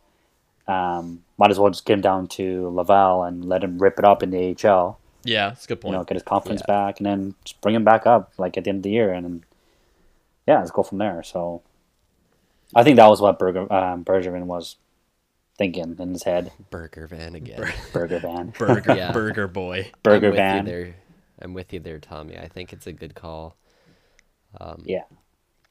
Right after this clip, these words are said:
Speaker 3: I, they just, I think Montreal is just kind of a weird team to me. They have so many wingers.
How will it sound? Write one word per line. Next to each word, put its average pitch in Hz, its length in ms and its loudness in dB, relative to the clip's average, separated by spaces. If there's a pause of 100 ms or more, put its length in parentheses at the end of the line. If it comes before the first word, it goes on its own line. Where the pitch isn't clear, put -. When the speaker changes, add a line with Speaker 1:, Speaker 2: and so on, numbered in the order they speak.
(140)
Speaker 3:
I, 120 140 -20 (120)
they 131 120 -16
just, - 320 -18 (100)
I 107 120 -14
think 214 280 -12
Montreal 113 520 -14
is 104 100 -16
just - 180 -20
kind 117 200 -14
of 135 100 -14
a 120 60 -12
weird 90 280 -12
team 85 220 -16
to 85 100 -14
me. 95 260 -14
They 104 120 -12
have 139 240 -14
so 110 360 -10
many 123 240 -12
wingers. 85 680 -14